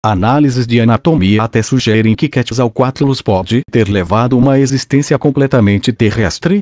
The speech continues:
perseguindo suas presas em duas pernas, como as aves de rapina contemporâneas e tiranossauros do final do período Cretáceo. O fato é que os paleontólogos ainda estão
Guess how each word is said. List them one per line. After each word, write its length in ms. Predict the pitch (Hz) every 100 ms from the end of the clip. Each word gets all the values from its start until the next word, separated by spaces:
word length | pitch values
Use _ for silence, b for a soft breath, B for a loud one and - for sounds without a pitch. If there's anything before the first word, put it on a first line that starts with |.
| -
perseguindo 680 | 143 151 - 127 104 110 101
suas 260 | 127 104 -
presas 460 | 107 107 104 104
em 100 | 117
duas 380 | 95 120 139 -
pernas, 560 | - 117 90 78 - - -
como 300 | 131 131 110
as 200 | 92 110
aves 420 | 110 113 127 110
de 80 | 127
rapina 500 | 147 - 135 131 117
contemporâneas 920 | 156 160 147 143 104 95 69 60 -
e 80 | 143
tiranossauros 840 | 135 117 135 117 - 139 147 127 110
do 100 | 113
final 460 | 147 104 92 95
do 100 | 87
período 480 | 107 110 127 131 143
Cretáceo. 600 | 135 107 - 90 - - - _ _ _ -
O 80 | 123
fato 480 | - 127 123 135 120
é 100 | 139
que 140 | -
os 140 | 123 -
paleontólogos 1000 | 185 156 139 110 - 123 131 135 139 120
ainda 400 | 104 101 104 107
estão 380 | 113 127 78